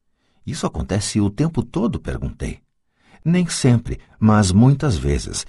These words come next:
disse Mike sorrindo enquanto puxava uma cadeira para sentar perto de mim. "Perguntei ao papai se ele vai nos ensinar a ganhar dinheiro", disse Mike.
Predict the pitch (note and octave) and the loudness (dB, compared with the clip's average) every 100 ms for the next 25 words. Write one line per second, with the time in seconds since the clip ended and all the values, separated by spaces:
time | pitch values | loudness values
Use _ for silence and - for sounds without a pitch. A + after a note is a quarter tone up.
0 | - B1+ D#2 D#2 E2 B1+ D2+ G2+ - - | -14 -6 -2 -2 -2 0 0 -2 -4 -4
1 | D#2+ B1+ E2 C#3 F#2 C2 - E2 - E2 | -4 0 2 2 2 -2 0 -2 0 -2
2 | G#2 - B2 F#2 E2 E2 D#2+ F#2+ G2 F2+ | -4 -2 -2 0 -2 -2 -2 0 2 2
3 | F#2+ F#3 - F3+ G2+ - G#2+ - A#2+ A#2+ | 0 0 -2 -2 -4 -2 -4 -4 -8 -6
4 | - - - _ _ _ _ _ - D#3 | -6 -10 -20 _ _ _ _ _ 0 0
5 | D3 C#3 D3 C3 A#2 F#2+ - F2+ F#2+ F#2 | 2 2 4 4 6 4 4 4 4 2
6 | - E2 D#2+ D2 E2 E2 E2 E2+ - D#2 | 0 0 0 0 0 2 0 0 0 0
7 | F2 F#2 F2 F2 F2+ F2 F#2 F2+ F2+ B1+ | 2 2 0 2 2 2 2 4 2 0
8 | G#1+ B1 - A1+ A1+ - - | -6 -8 -6 -6 -6 -10 -16